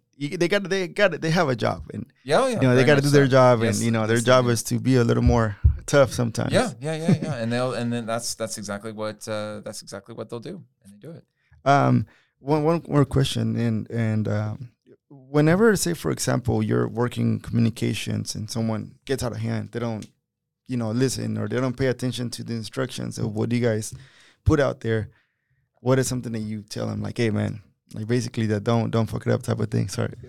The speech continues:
Speaker 1: sorry if I cussed. <laughs>
Speaker 2: <laughs> No, that's okay.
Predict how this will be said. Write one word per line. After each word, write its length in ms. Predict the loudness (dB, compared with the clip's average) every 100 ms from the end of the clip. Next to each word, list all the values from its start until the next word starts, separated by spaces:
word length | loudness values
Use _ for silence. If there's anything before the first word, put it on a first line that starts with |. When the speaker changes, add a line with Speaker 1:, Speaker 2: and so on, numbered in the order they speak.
| -8
Speaker 1:
sorry 160 | 2 2
if 100 | 4
I 80 | 2
cussed. 420 | 4 4 6 6
<laughs> 0 |
Speaker 2:
<laughs> 920 | 4 2 -4 -4 -4 -10 -18 -16 -4
No, 120 | 0
that's 280 | 2 2 -2
okay. 420 | -6 -4 -4 -4